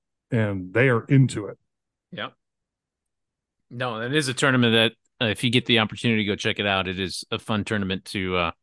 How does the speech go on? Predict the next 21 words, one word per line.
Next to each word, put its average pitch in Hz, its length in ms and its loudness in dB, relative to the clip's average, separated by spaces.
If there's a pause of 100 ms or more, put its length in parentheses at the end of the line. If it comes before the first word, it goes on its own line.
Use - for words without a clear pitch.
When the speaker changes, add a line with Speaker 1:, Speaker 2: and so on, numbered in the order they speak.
(580)
Speaker 2:
to - 100 -6
see 123 580 2
and 107 280 -2
experience 113 520 -2
it, 104 140 -6 (520)
uh, 98 200 -4
in 113 140 -2
person 110 360 -4
if - 120 -10
you 95 100 -4
have 95 120 -4
that 90 160 -6
chance. - 520 -6 (760)
Speaker 1:
I 135 40 -2
have 117 80 -2
a 190 40 -8
special 131 460 0
guest 120 360 -4
today, 120 420 0
sh-, - 220 -10 (140)
um, 95 460 -4